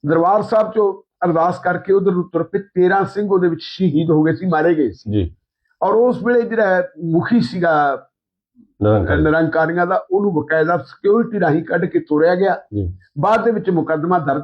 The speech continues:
Speaker 1: ਹੋਇਆ। ਮੁਕੱਦਮਾ ਪੰਜਾਬ 'ਚ ਨਹੀਂ ਚੱਲਿਆ, ਮੁਕੱਦਮਾ ਹਰਿਆਣੇ 'ਚ ਚੱਲਿਆ।
Speaker 2: ਹਰਿਆਣੇ 'ਚ।
Speaker 1: ਤੇ ਹਰਿਆਣੇ ਦੇ ਵਿੱਚੋਂ ਉਹ ਬੰਦਾ ਇਹ ਜਿਹੜੇ ਹੈਗੇ ਬਾ ਇੱਜ਼ਤ ਬਰੀ ਹੋ ਗਏ।
Speaker 2: ਬਰੀ।
Speaker 1: ਤੇਰਾਂ ਸਿੰਘਾਂ ਦੇ ਕਤਲ ਰੁਲ ਗਏ।
Speaker 2: ਅੱਛਾ ਜੀ।
Speaker 1: ਪੰਜਾਬ ਦੀ ਸਰਕਾਰ ਨੇ ਉਹਦੀ ਅਪੀਲ ਵੀ ਨਹੀਂ ਸੀ ਕੀਤੀ।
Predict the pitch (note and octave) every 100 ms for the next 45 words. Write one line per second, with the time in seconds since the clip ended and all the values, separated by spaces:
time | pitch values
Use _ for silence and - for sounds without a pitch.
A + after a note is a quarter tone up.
0 | E3+ E3+ F#3 F#3+ F3+ - D3+ E3+ E3+ D#3+
1 | D#3+ F3 F#3 F#3 A3+ A3+ A3+ G#3+ G#3 G3
2 | A3+ F#3 A3+ A#3+ B3+ - G4+ A2 G2 F2
3 | - _ - D#3+ D#3 E3 E3 F3+ F3+ D#3+
4 | E3+ F3 F3 D#3+ C#3+ D3 D#3 D#3 C#3 D3
5 | F3+ C3+ C#3+ D#3+ D3+ C3 D3+ B2+ C3 D4
6 | - - F3+ - D3+ D#3+ - E3 F3+ E3+
7 | D#3+ - D#3 F#3+ G3+ F#3 C#3+ C#3 - _
8 | G2 - G2 E2 F3+ G3+ A3 A3+ B3+ -
9 | F#3+ F#3 F3 F#3 G3 G3 F#3+ - F#3+ G#3
10 | F3+ F3 - - A#2 -